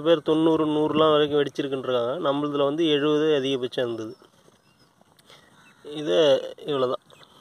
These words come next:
இந்த அவ்வளோ தான். அந்த வேர் உள்ள போற அளவுக்கு வச்சு அப்படி நட்டுற வேண்டியது தான். இந்த நாத்து வந்து அதோடயே மேலேயே நிக்கும். இது கொஞ்சம் காத்து, இது வளர்ந்த நாத்தா இருக்கு. இதை வேணா அந்த தோகையை கிள்ளிக்கலாம். ரொம்ப வளர்ந்துருக்கு, காத்துல சாயுது மாரி இருந்தா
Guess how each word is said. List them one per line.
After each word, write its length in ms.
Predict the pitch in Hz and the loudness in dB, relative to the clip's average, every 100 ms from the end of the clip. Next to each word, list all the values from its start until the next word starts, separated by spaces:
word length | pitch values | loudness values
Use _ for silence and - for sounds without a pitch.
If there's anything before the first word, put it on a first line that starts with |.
| - _ _ _ _ 135 | -20 _ _ _ _ -8
இந்த 100 | 123 | -4
அவ்வளோ 160 | 120 123 | -4 -2
தான். 100 | 135 | -4
அந்த 100 | 123 120 | -4 -2
வேர் 220 | 143 151 131 | 0 0 -2
உள்ள 120 | 135 131 | -4 -4
போற 120 | 127 127 | -4 -4
அளவுக்கு 240 | 127 135 | -2 -4
வச்சு 200 | 120 - 214 _ _ - _ _ - | -6 -8 -16 _ _ -20 _ _ -6
அப்படி 200 | 120 110 | -4 -4
நட்டுற 180 | 110 123 | -6 -6
வேண்டியது 240 | 113 104 104 | -6 -6 -10
தான். 100 | - _ - - - - - - - _ - | -14 _ -20 -20 -20 -20 -20 -20 -20 _ -12
இந்த 100 | 127 | -4
நாத்து 280 | 135 151 143 | -2 0 -2
வந்து 140 | 135 170 143 | -4 0 0
அதோடயே 380 | 135 131 143 135 113 104 120 131 - _ _ _ 127 | 2 0 0 0 -2 -4 -12 -20 -20 _ _ _ -6
மேலேயே 280 | 131 135 139 | -2 0 0
நிக்கும். 320 | 123 - 131 - _ _ _ _ _ _ _ _ 139 | -2 -6 -10 -10 _ _ _ _ _ _ _ _ -8
இது 100 | 135 - | -6 -2
கொஞ்சம் 300 | 151 156 156 | -2 0 4
காத்து, 240 | 156 165 175 151 | 6 4 2 2
இது 100 | 139 | 6
வளர்ந்த 240 | 139 165 180 | 6 6 6
நாத்தா 220 | 156 143 143 | 6 6 4
இருக்கு. 240 | 123 117 143 - - 151 | 2 -2 -6 -8 -8 -4
இதை 100 | 139 | -2
வேணா 240 | 143 165 214 | 0 0 2
அந்த 120 | 175 - | 0 4
தோகையை 360 | 160 175 170 170 - | 4 6 4 2 -2
கிள்ளிக்கலாம். 400 | 147 143 113 - 127 | -8 -6 -6 -6 -6
ரொம்ப 140 | 131 147 | 0 4
வளர்ந்துருக்கு, 440 | 143 147 139 127 135 131 | 4 4 0 -2 -4 -4
காத்துல 280 | 127 131 123 | -4 -2 -2
சாயுது 340 | 123 123 135 127 | -2 -2 -2 -4
மாரி 160 | 127 120 | -6 -8
இருந்தா 200 | 113 147 | -8 -10